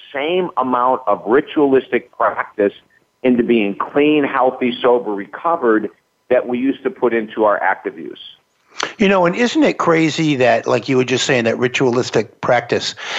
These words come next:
Speaker 2: isn't it crazy that all of the years that we justified our, um, negative ritualistic practices, that when we do something now for,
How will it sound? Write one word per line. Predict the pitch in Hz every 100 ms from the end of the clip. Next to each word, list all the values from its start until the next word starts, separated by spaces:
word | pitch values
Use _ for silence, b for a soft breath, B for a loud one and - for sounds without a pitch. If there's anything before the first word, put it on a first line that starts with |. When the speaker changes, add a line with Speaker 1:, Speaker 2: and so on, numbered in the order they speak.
| B B -
Speaker 2:
isn't | 165 269
it | 262 -
crazy | 156 165 160 180
that | 131 104
all | 107 135
of | 170
the | 175
years | 139 143 143 139 131 120
that | 110 107
we | 117 120 113 110 104 B B B B B
justified | 110 135 151 - 190 - 170 165 147 -
our, | 143 139 135 123 117 107 101 - _ _ - - - _
um, | - 117 107 101 95 85 b b b b - B B B B B -
negative | 131 147 156 165 160 131 127
ritualistic | 151 151 139 143 - 127
practices, | - 196 - 139 - 110 98 92 - B B B B
that | 135 131 123 127
when | 120 147 170 156
we | 170 170 165
do | 143 160 220
something | - 139 127 131 120
now | 123 151 123 117 113
for, | - 127 120 113 107